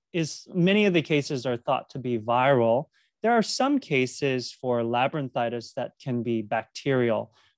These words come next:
perhaps a middle ear infection that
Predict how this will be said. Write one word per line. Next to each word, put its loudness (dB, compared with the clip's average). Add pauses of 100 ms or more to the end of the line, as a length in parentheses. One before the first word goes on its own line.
perhaps -2
a 2
middle 2
ear 0
infection -4
that 0